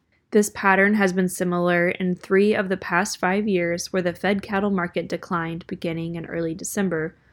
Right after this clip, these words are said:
only to catch an upward trend again in the second half of the month. The repeat of this pattern seemed predestined, given that the run-up in early December was the apex of a nine-week continuous bull run. To read more, go to C A B cattle dot com and select C A B Insider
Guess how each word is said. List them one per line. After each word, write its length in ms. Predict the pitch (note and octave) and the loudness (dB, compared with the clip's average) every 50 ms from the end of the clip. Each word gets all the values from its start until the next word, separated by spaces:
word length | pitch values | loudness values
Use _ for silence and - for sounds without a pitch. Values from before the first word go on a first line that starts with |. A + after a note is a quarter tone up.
| _ _ _ _ - | _ _ _ _ 0
only 260 | G3 G3+ G#3 G#3 G#3 | 2 4 6 6 6
to 80 | G3 G#3 | 4 2
catch 380 | - - F#3+ F3+ F3+ F3+ - | 0 0 0 0 0 0 -2
an 100 | F3+ E3+ - | -6 -4 0
upward 400 | - F#3 F#3 - - A3 A3 G#3 | 0 0 2 2 2 0 0 0
trend 300 | - - G3 F3+ F3 E3+ | -2 -2 -2 -2 0 0
again 400 | F3 E3 - D#3 D3 D#3 D#3 D3+ | 0 -2 -2 -2 -2 -2 -2 -2
in 140 | - E3 E3 | -2 -4 -2
the 60 | E3 | -4
second 360 | D#3+ - - E3 D#3+ E3+ E3 F3+ | -4 -4 -6 -8 -6 -6 -6 -4
half 180 | D#3 D3+ D#3 | -4 -4 -4
of 140 | F3 D#3+ D3+ | -4 -8 -8
the 60 | D3+ | -6
month. 440 | D#3 D#3 D3+ B2+ - - - - - _ _ _ _ _ _ - - - | -4 -2 -2 -4 -4 -8 -14 -18 -20 _ _ _ _ _ _ -20 -10 -4
The 100 | - G3 | 2 6
repeat 380 | G3 G3 G#3 G3+ - A3+ G#3+ A3 | 8 8 8 6 6 6 6 8
of 80 | G#3+ | 8
this 160 | G3 A3 - - | 6 4 0 -2
pattern 480 | - G3+ F3 F3 E3+ E3+ E3+ E3 E3+ | -2 0 2 2 4 2 2 0 -2
seemed 400 | F3 - - F3+ E3+ E3+ E3+ - | -4 -4 -4 -4 -4 -4 -4 -6
predestined, 800 | - - F3 E3 F3+ F#3 G3+ - - - D3+ D3 D3 E3 F3+ - - - | -4 -2 -2 0 2 0 0 0 -4 -6 -4 -4 -4 -4 -6 -6 -8 -8
given 460 | F3+ - F3 E3 F3 E3 E3+ E3 E3+ - | -4 -2 0 0 0 0 0 -2 -4 -2
that 180 | - E3 E3 - | -2 -2 0 0
the 80 | F#3 | 0
run-up 400 | E3+ F3+ F3+ F3+ F3+ F#3 F#3+ F#3+ | 0 2 2 2 2 2 0 -2
in 100 | G3+ F3+ | -2 -4
early 300 | E3 - F3 F3 F3 F3 | -2 0 2 2 2 2
December 520 | E3 F3 E3+ - F#3+ F#3 F#3 F3 E3+ E3 E3 | 0 -2 -4 -4 -2 -2 0 0 0 0 -2
was 360 | - - E3+ E3+ E3+ E3 - | -4 -2 -2 -2 -2 -2 -4
the 180 | - - - F#3 | -6 -4 0 0
apex 480 | G3 G3+ - G#3+ G#3+ G#3 G#3+ - - | 0 0 0 0 -2 -2 -4 -4 -4
of 80 | F#3+ F3 | -2 -2
a 80 | F3 | 0
nine-week 500 | F3 E3+ E3+ E3+ F3 F3 F3+ F3+ F3 E3+ | 0 0 0 0 0 0 2 2 2 2
continuous 560 | - - F3+ F3 - F3 E3+ E3 D#3+ D#3+ D#3+ - | 0 -6 -10 -8 -8 -6 -6 -4 -6 -6 -8 -8
bull 200 | - D3+ C#3+ - | -8 -8 -6 -6
run. 400 | - - - - F3+ F#3 F#3 - _ _ _ _ _ _ _ _ _ _ _ _ - | -8 -8 -8 -8 -8 -10 -12 -14 _ _ _ _ _ _ _ _ _ _ _ _ -6
To 120 | - G#3 F#3+ | 0 4 8
read 180 | G3+ G#3+ G#3+ | 8 8 8
more, 300 | G#3 G3+ F#3+ F#3 F#3 F#3+ | 8 6 6 6 4 2
go 160 | F#3 - G3 | 2 2 2
to 100 | F#3 F#3 | 2 2
C 240 | F3+ - - F#3 F3+ | 2 0 0 2 2
A 80 | F3+ F3+ | 2 2
B 140 | F3 F3+ F3+ | 2 -2 -6
cattle 320 | - - - F3 F3+ F#3 | -8 -6 -6 -4 -4 -4
dot 220 | F#3 F3 D#3 - | -4 -6 -6 -8
com 400 | - - F3+ E3+ E3+ F3 F3+ F#3+ - | -6 -4 -2 0 0 0 -2 -2 -4
and 120 | F#3+ F#3 F3+ | -4 -4 -2
select 380 | - F#3+ F3 E3+ E3+ - - | -2 0 0 0 -2 -6 -12
C 220 | - - - F#3 F3 | -8 -2 0 2 2
A 60 | E3+ | 2
B 180 | E3 E3+ E3+ - | 2 0 -2 -2
Insider 540 | E3 E3 E3 - F#3 F3 F3+ F#3 G3 G#3 | -4 -6 -6 -4 -2 -2 0 0 0 -2